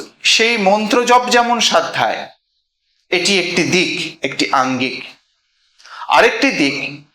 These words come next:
আমি কালকেই একটু, আহ, নেড়ে চেড়ে দেখছিলাম অন্যান্য বৃত্তিগুলো কি বলে যোগসূত্রের,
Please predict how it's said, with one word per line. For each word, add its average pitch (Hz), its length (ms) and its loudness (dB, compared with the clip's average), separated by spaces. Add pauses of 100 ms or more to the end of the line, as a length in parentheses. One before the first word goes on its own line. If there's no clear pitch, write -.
(400)
আমি 180 240 0
কালকেই 202 760 2
একটু, 160 600 0
আহ, 131 280 -12
নেড়ে 156 280 0
চেড়ে 175 200 0
দেখছিলাম 185 440 0
অন্যান্য 220 320 2
বৃত্তিগুলো 208 600 2
কি - 140 0
বলে 120 400 -2 (640)
যোগসূত্রের, - 720 -2